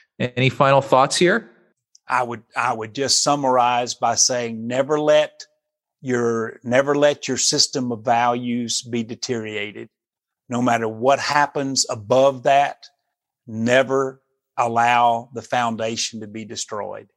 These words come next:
Speaker 2: Uh, think that out, process that, uh, make sure that the values that you decide that are going to be the values that, that reflect your nonprofit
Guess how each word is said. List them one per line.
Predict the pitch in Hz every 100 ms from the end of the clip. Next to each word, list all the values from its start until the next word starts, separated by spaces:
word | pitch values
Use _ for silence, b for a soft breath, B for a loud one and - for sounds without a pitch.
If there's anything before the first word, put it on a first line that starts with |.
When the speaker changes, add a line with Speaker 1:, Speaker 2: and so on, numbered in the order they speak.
| _ _ _ _ _
Speaker 2:
Uh, | 123 113 107 107 113 _ _
think | 156 156 156
that | 165 151
out, | 151 151 151 143 - - _ _ -
process | 139 156 - 170 156 -
that, | - 147 151 139 _ _ _ _ _ _
uh, | 131 117
make | 113 131 131
sure | - - 151 156
that | 143 135
the | 127
values | 110 120 120 131 147 147 151 147 135
that | 123 110 -
you | 156
decide | 147 143 - 139 139 139 139 127 _ b b b
that | 127
are | 117
going | 104 123 135 147
to | 143
be | 139 147
the | 127
values | 113 123 127 135 135 135 123 -
that, | 127 113 107 _ _ _ _
that | 123 123
reflect | 117 107 - 143 143 151 -
your | 147 143 143 139 127 _ _ _ -
nonprofit | 123 131 131 131 131 117 113 107